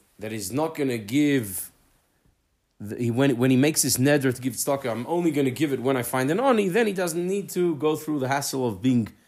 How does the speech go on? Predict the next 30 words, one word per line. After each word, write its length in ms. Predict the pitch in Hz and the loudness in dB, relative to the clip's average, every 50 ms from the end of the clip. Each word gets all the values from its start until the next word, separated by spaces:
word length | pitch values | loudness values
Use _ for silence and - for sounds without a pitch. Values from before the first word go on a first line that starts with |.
| _ _ _ _ _ _ _ _ _ _ _ _ - | _ _ _ _ _ _ _ _ _ _ _ _ -8
mafresh, 840 | 110 120 151 156 143 - - - 117 107 98 104 - - - - - - _ _ _ _ _ _ _ _ _ _ _ - | -4 0 0 0 0 0 -6 -6 -4 -4 -4 -6 -8 -10 -12 -14 -18 -20 _ _ _ _ _ _ _ _ _ _ _ -2
putting 240 | - 151 135 120 | 2 2 4 2
aside 400 | 110 101 - - 127 117 117 92 | 2 2 2 2 2 2 2 0
the 60 | 87 92 | -4 -6
money. 300 | 95 113 160 214 226 196 | -4 -4 -2 0 0 -2
He 60 | 170 | -2
can 220 | 147 143 127 131 | -2 -2 -2 0
leave 160 | 147 160 143 | 0 0 0
it 80 | 135 127 | -2 -2
in 100 | 123 120 | -2 -4
the 80 | 113 110 | -2 -2
rest 240 | 113 113 113 - | -4 -4 -4 -6
of 80 | - 98 | -6 -8
his 100 | 98 87 | -6 -6
nechasim, 640 | 90 90 85 80 - 208 226 - - 247 247 233 202 | -8 -8 -4 2 2 2 4 4 0 0 -2 -2 -4
and 200 | 180 180 190 202 | -4 -4 -4 -4
when 140 | 226 240 233 | -4 -4 -4
the 60 | 233 | -4
ani 220 | 233 240 240 240 | -6 -6 -6 -8
comes, 480 | - - 233 240 240 240 226 190 175 170 | -6 -6 -4 -4 -4 -4 -6 -8 -10 -10
then 240 | 175 202 208 208 190 | -8 -8 -6 -6 -4
he 140 | 170 180 | -4 -4
will 240 | 196 185 180 160 139 - | -4 -4 -6 -6 -8 -10
take 280 | - - 185 170 - 180 | -4 -4 -4 -2 -2 -2
it 80 | 180 | 0
out 320 | 190 196 180 170 165 - 160 | 2 2 2 0 0 -2 -4
and 160 | 160 147 135 | -6 -4 -4
give 120 | 143 131 | -4 -6
it 60 | 131 | -6
him. 200 | 120 104 98 87 | -6 -8 -10 -10